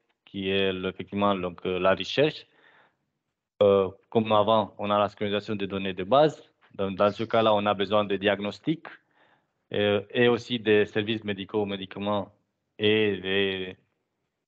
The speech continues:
hôpitaux et, euh, claim admin, euh, agent de, les agents qui soumettent les demandes de remboursement. Et aussi, il y a la synchronisation de données de demande de remboursement. Donc, effectivement,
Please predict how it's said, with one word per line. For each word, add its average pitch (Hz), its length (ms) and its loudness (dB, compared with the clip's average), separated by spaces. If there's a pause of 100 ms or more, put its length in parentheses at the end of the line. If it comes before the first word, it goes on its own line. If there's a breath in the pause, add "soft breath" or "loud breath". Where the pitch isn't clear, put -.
(200)
hôpitaux 113 640 2 (380)
et, 101 300 2 (380)
euh, 95 580 0 (1120 loud breath)
claim 110 240 4
admin, 110 480 0 (320)
euh, 95 360 -8 (280)
agent 107 280 2
de, 98 260 0 (560)
les 98 120 -2
agents 104 320 2 (300)
qui 98 360 -12 (200)
soumettent 104 340 0
les 98 80 4
demandes 95 280 -2
de 95 120 -2
remboursement. 95 560 -2 (1200 loud breath)
Et 160 200 6
aussi, 160 460 2
il 123 100 -6
y 127 40 4
a 123 60 4
la 123 60 2
synchronisation 123 500 -2
de 117 140 -4
données 120 220 0
de 117 40 -10
demande 113 220 0
de 113 80 0
remboursement. 113 720 -2
Donc, 101 220 -6
effectivement, 123 400 -2